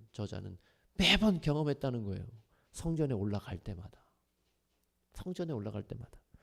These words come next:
여러분, 이게 무엇의 차이, 차이입니까? 마음의 차이입니다. 믿음의 차이입니다.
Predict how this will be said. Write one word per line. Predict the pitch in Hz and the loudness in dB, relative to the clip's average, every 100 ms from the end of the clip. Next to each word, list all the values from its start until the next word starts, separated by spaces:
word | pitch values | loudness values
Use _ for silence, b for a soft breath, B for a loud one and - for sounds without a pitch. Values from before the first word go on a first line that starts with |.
| B B B B | B B B B
여러분, | 135 180 185 | 12 12 12
이게 | 151 226 | 10 6
무엇의 | 113 139 170 160 | 8 8 8 6
차이, | - 160 | 0 -2
차이입니까? | - 160 147 104 - | -2 -2 0 -2 -2
마음의 | 123 107 123 151 160 | -2 4 6 8 6
차이입니다. | 131 95 90 98 107 107 - _ - - _ _ _ - | 4 -4 -6 -10 -12 -18 -20 _ -20 -20 _ _ _ 2
믿음의 | 147 151 196 208 | 8 12 12 12
차이입니다. | - 160 143 107 98 | 12 8 4 0 -6